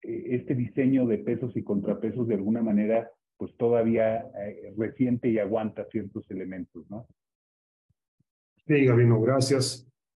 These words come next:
Speaker 2: De, de la primera parte, digo, habría que también que señalar,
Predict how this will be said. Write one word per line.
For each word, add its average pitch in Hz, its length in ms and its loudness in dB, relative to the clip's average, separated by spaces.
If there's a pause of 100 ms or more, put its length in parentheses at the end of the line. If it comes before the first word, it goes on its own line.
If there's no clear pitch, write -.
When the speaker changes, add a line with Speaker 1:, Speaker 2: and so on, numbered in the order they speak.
(120)
Speaker 2:
De, 139 200 2 (160)
de 151 100 -4
la 147 180 -2
primera 185 440 -2
parte, 170 640 -6 (120)
digo, 107 480 -14
habría 117 320 -10
que 123 60 -14
también 131 340 -8
que 139 80 -6
señalar, 127 680 -6